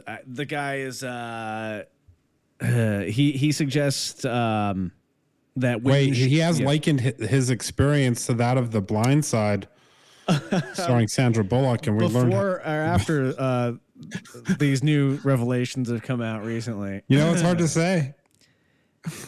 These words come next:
Speaker 1: Yeah, so that's kind of what I was thinking too, is this guy probably is adopting or whatever this black son and, and with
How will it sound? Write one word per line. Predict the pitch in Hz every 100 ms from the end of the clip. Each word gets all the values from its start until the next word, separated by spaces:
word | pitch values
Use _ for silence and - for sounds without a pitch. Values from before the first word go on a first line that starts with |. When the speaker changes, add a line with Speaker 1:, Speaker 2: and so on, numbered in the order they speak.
| 208
Speaker 1:
Yeah, | 160 185
so | 175
that's | 226
kind | 233 233
of | 170
what | 143
I | 143
was | 151
thinking | 160 147 139
too, | 139 143
is |
this | 127 123
guy | 135 127
probably | 127 - - 139 135 135 139 135 127 117 - _ _ _ _ _ _ _ _ _
is | 135 120
adopting | 107 117 123 - 123 120
or |
whatever | 110 110 110 113
this | 101 98 -
black | 117 107 107 104 -
son | 117 113
and, | 80 110 -
and | 113 -
with | 135 123